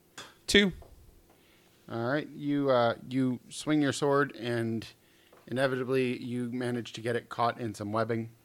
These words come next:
Speaker 2: Uh, you, you can pull it free. It's just, you know, inconveniently stuck for a moment.
Speaker 1: I have extra attack.
Speaker 2: Okay. Well, you gotta say it.
Speaker 1: So I swing it again.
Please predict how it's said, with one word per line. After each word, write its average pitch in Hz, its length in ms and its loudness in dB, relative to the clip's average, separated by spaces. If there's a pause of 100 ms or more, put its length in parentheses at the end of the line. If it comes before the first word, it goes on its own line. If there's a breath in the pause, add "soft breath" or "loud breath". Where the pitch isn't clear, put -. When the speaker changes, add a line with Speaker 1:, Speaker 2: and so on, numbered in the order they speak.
(800 soft breath)
Speaker 2:
Uh, 101 360 -8 (1040)
you, 120 240 -4
you 131 160 -6
can 123 220 -4
pull 131 200 0
it 120 100 -6
free. 127 300 -2 (120)
It's - 160 -14
just, - 180 -12 (380)
you 110 80 -8
know, 104 240 -10
inconveniently 107 680 -6
stuck - 420 -4
for 110 220 4
a 113 40 4
moment. 120 300 6 (720)
Speaker 1:
I - 20 0
have 123 120 0
extra - 260 -2
attack. - 400 -8 (720 soft breath)
Speaker 2:
Okay. 165 320 6 (140)
Well, 120 100 4
you 120 80 8
gotta 131 180 12
say 160 220 10
it. - 220 6
Speaker 1:
So 123 100 4
I 113 60 6
swing 131 280 4
it 127 100 4
again. 113 400 2